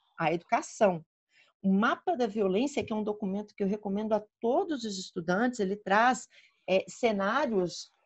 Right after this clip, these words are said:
anuais de como nós temos uma concentração de uma população negra sem instrução ligada à violência muito latente. E isso é reflexo, então, de uma desigualdade de oportunidades. Vamos observar que, por exemplo,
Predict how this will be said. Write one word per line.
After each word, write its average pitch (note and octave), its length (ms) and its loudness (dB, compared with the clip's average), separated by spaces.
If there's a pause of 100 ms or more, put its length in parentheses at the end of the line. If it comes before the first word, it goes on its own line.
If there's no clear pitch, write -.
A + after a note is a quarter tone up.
(200)
anuais G#3+ 1000 0
de A3+ 320 -8
como D#4 800 0 (100)
nós G3+ 280 -4
temos F#3+ 380 -4
uma F#3+ 140 -4
concentração G3+ 840 -4
de E3+ 80 -8
uma F3 160 -6
população E3+ 540 -6
negra D#3+ 240 -6
sem F#3 200 -6
instrução G#3 640 -2
ligada E3 640 0
à C4 260 0
violência G#3 920 -4 (1120)
muito D4+ 240 2
latente. F4+ 760 0 (120)
E G3 120 0
isso A#3 200 -2
é - 20 2
reflexo, B3 540 0
então, B3 240 -4
de B3+ 60 -6
uma B3+ 140 -2
desigualdade A#3+ 880 2
de C#4 100 -2
oportunidades. D4 1080 2
Vamos A3 240 -4
observar G3+ 580 0
que, - 100 -20
por E4 120 -4
exemplo, E3 580 -4